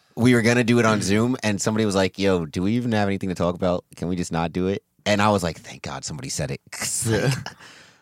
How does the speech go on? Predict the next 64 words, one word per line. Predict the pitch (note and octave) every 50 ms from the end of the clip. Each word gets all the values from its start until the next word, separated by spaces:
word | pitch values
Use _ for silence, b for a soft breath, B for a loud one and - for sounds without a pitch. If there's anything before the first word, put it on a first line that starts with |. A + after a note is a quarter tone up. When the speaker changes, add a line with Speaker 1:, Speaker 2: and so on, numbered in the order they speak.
| B
Speaker 1:
oh. | A#2+ A#2 C3 C3 A#2 A#2 A#2 A#2 A#2 A2 G#2+ A2+ - - - _ _ _
Speaker 2:
And | B2+ C3+
I | C#3+
feel | - - F#3+
like | F3 D3+
the | D3+ B2+
times | - D3 C#3+ D3 C#3+ C3+
that | C3 C#3 B2
we've | A#2 A2+ G2+
had | - G2 G#2+ A2+ B2 B2+
that, | C#3 C3+ C3+ G#2
we've | G2+ A#2+ G#2
all | A#2 A2+ A2
been | G#2+ A2
like, | G2+ F#2+ E2 D2+ - -
"Yeah, | - E2+ F#2 F#2+
I | G2 G2+
didn't | A2 A#2+
really | A#2 G2+
feel | G2 G#2+
like | F#2+ E2+
doing | E2+ F#2 F2+ D2+
it." | C2+
And | A2 A#2
it, | A#2+ A#2+ - _ _ _
I, | A2+ A#2+ B2+
I | - C3 C#3
remember. | D3 C#3+ C#3 C3 A2 G2 F2+
It's, | D2 - G2
Speaker 1:
Sometimes | G#2+ C3+ D3+ A3 A3 - -
Speaker 2:
it's, | -
Speaker 1:
it | -
Speaker 2:
uh, | -
Speaker 1:
gets, | - - -
Speaker 2:
it |
was | C#3 C#3+
around | D3 C#3+ C#3
Speaker 1:
some-, | B2+
Speaker 2:
the | B2
holidays. | A#2 B2+ C3 C3+ B2 G2+ F#2+ E2+ D#2 F#3
Speaker 1:
Yeah, | G#3 C4 C#4 B3 G#3+ D#3+ B2 G#2+
sometimes | - G#3 F#3+ A3 A3
it | A3
Speaker 2:
It | G#3+ G#3+
was | G#3
Speaker 1:
gets, | G#3+ -
Speaker 2:
around | G#3+ G3
the | F#3+
holidays. | E3+ E3+
Speaker 1:
hey, | E3+ D#3 B2 G#2
sometimes | - B2 C#3 F3 E3+ G3
you | F#3
get, | D#3 E3+ D#3 -
like, | D3 C#3 C3+ -
what | C#3
is | D3 D3+
that, | D3+ D3+ C3 - -
right? | A#2 A#2 B2 B2+ - - - -
Fatigue? | - A#2 G2+ - C3+ C#3 C#3+ D3 D3 - _ _ _ _
Yeah. | B2+ C3+ C3+ B2 G2 - F3 B2+
Speaker 2:
Yeah. | G2 F#2+
Speaker 1:
So, | - - - - _ -
you | B2+ A2+
know. | F#2+ F2 F#2 G#2+